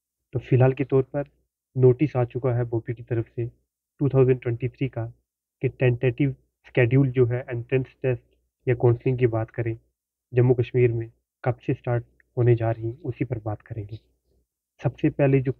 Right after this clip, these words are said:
core माना जाता है, बीएससी nursing, बीएससी paramedical and बीएससी टेक्नोलॉजी, उसकी submission date, उसकी last date, उसकी tentative dates for entrance test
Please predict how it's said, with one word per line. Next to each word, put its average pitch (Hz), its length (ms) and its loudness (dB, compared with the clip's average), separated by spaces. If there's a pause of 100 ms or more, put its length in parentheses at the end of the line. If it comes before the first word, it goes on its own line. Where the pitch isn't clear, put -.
core 151 280 6
माना 120 260 -6
जाता 113 300 -10
है, 120 180 -10 (560)
बीएससी 131 320 4
nursing, 131 440 0 (100)
बीएससी 120 320 0
paramedical 120 840 -4 (600)
and 139 220 4
बीएससी 120 280 0
टेक्नोलॉजी, 117 600 -2 (800)
उसकी 147 360 -2
submission 123 580 0
date, 135 220 4 (220)
उसकी 123 240 -8
last 113 280 -4
date, 135 340 0
उसकी 123 200 -14
tentative 120 640 -4
dates 123 340 4 (180)
for 120 160 -6 (220)
entrance 117 420 -6 (180)
test - 300 -4